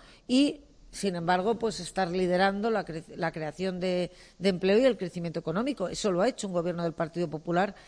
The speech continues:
entre muchas otras cosas. En Madrid, desde luego, los gobiernos del Partido Popular han hecho muchísimas cosas buenas y nos han colocado en estos momentos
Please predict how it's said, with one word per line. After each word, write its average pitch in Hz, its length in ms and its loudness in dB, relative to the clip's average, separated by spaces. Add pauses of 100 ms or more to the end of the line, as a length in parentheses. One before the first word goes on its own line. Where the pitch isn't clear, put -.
(160)
entre 170 280 -2
muchas 175 360 -4
otras 143 300 -10
cosas. 196 380 -4
En 160 120 -6
Madrid, 170 320 0
desde 175 220 -4
luego, 175 360 -2 (360)
los 151 160 -8
gobiernos 170 400 0
del 175 100 -2
Partido 170 360 -2
Popular 170 540 -2 (280)
han 170 140 -4
hecho 190 260 -4
muchísimas 233 640 -4
cosas 160 340 -10
buenas 185 460 -4 (440)
y 220 140 0
nos 180 220 -2
han 165 120 -4
colocado 175 640 2
en 226 140 -6
estos 165 220 -8
momentos 170 540 -6